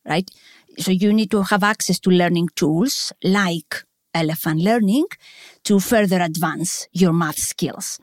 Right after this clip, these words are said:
and overcome, you know, the, maybe the struggles you are facing. What have you seen during covid? It's almost a year now. Have you seen better adoption?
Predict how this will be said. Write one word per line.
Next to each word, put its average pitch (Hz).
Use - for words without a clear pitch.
and 180
overcome, 156
you 165
know, 165
the, 165
maybe 170
the 165
struggles 156
you 156
are 151
facing. -
What 240
have 359
you 294
seen 220
during 196
covid? 180
It's -
almost 220
a 175
year 165
now. 165
Have 185
you 208
seen 208
better 175
adoption? 294